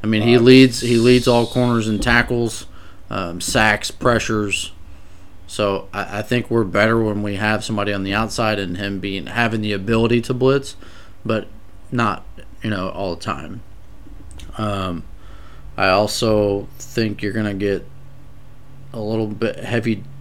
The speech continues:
Speaker 1: dose of pressure. Um, I think games kinda change a little bit if Tannehill's playing.
Speaker 2: I don't think he will
Speaker 1: Um,
Speaker 2: be.
Speaker 1: if Malik Willis is playing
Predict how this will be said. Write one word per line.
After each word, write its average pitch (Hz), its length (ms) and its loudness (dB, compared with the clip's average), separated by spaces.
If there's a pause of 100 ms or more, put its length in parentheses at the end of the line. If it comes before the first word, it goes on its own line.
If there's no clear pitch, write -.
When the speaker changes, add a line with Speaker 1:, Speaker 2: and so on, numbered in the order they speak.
(120)
Speaker 1:
dose 107 340 0
of 92 200 -8
pressure. 151 460 -2 (960)
Um, 92 380 -2
I 120 120 -4
think 147 340 2
games 131 640 6
kinda 123 280 0
change 131 400 4
a 120 40 0
little 123 240 4
bit 123 160 4
if 110 100 2
Tannehill's 139 500 4
playing. 139 460 0 (1400)
Speaker 2:
I 104 40 -12
don't - 140 -10
think 80 180 -6
he - 40 -2
will 123 260 4
Speaker 1:
Um, 101 100 0
Speaker 2:
be. 76 220 -2 (200)
Speaker 1:
if 127 180 -2
Malik 135 300 8
Willis 127 320 8
is 151 120 2
playing 160 500 2